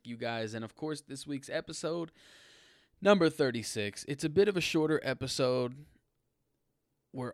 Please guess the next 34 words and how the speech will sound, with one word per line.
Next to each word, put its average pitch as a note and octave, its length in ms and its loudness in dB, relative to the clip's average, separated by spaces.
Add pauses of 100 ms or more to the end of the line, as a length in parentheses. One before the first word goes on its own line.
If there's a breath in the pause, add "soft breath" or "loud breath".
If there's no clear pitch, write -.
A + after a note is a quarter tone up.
almost A#3+ 500 0
to A#3 60 -8
the A3+ 100 -4
point F#3+ 460 0
where D3 160 2
every E3 340 0
episode D3 460 0
is C3 100 -8
gonna C3+ 180 -2
be B2+ 120 -4
thirty, C#3+ 320 -2
forty C3+ 280 -2
minute B2+ 280 -2
long. C#3 580 -2 (1080)
It's B2 160 -10
just D3 340 -4
hard D3+ 340 2
to C3+ 80 -14
talk D3 360 -2
about B2+ 280 -2
some B2+ 200 -8
certain A#2+ 400 -4
things. F3 440 -2
I A#2+ 120 -2
don't B2 240 -6
know C3+ 180 -2
a B2 40 -2
whole C3 180 0
lot B2+ 200 0
about A#2+ 300 -2
the A2+ 160 -6
M A#2+ 100 -6
L A#2 160 -6
B. A2 520 -4